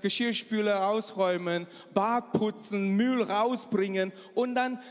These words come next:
ganz freundlich mit Eltern sprechen und nicht laute Stimme Eltern gegen Kind schimpfen, sondern wieder diese Harmonie, schöne Bild. Ist ganz ruhig plötzlich.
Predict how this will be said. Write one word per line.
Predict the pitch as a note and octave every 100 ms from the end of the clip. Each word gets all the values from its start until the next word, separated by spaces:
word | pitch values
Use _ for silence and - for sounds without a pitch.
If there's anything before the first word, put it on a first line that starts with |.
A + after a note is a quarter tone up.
| -
ganz | B3+ C#4+ -
freundlich | - A#3+ C4+ C4+ C#4 C4 G#3
mit | G3 -
Eltern | G#3+ C4 - B3
sprechen | - - F#3 F3+ F#3 F3+
und | F#3
nicht | A#3+ C#4 -
laute | G#3 G#3 A3+ A#3
Stimme | - G#3+ G#3 G3
Eltern | G3 G#3 G3
gegen | G3+ G3
Kind | - A#3+ A#3
schimpfen, | - G3+ F#3+ - F#3+
sondern | - G3 F#3+ F#3+ - -
wieder | G3 D#4 D#4
diese | C#4 A#3 B3 A#3+ - - -
Harmonie, | - G3+ G#3+ A3 A#3 C4+
schöne | A#3+ - A#3 A#3 G#3+
Bild. | G#3 C#3 A#2 - - _ _ _ _ _ _ _ _ _ _ _ _ _ _ _ _ _ _ _ _ _ _ _ _ _ _
Ist | -
ganz | C#3 C3
ruhig | - D3 -
plötzlich. | C#3+ B2+ C3 B2 -